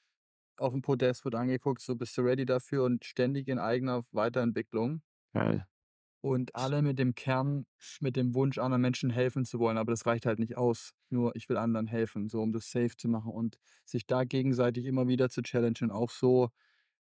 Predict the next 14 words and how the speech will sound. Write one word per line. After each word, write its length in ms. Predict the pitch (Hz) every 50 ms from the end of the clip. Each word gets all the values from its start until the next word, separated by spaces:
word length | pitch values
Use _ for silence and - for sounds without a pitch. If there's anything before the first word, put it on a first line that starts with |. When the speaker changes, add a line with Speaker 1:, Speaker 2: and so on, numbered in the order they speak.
| _ -
Speaker 1:
ähm, 520 | 113 117 117 113 113 113 113 113 110 107 107
was 160 | 117 113 -
ich 100 | 120 110
sehr 120 | - 113
schätze 320 | - - 131 117 - - 120
in 40 | 110
der, 240 | 113 110 110 104
der 160 | 104 104 113 104
Kombo 280 | - 123 117 110 113
hier 120 | 113 117 107
bei 80 | 110
uns 240 | 107 107 110 110 -
auch, 300 | - 107 110 120 117 -
einfach 340 | 107 113 113 - - 127